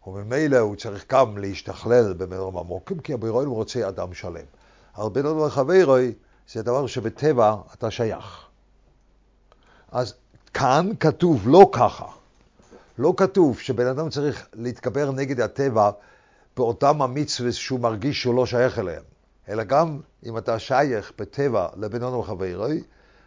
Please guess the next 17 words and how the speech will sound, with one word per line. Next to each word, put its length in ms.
אתה 180
צריך 240
להתגבר 460
נגד 280
הטבע 460
כדי 240
לזכות 380
במצווה 400
בן 120
אדם 180
חברוי. 460
הוא 160
לא 440
עושה 360
את 140
החילוק 540
הזה. 380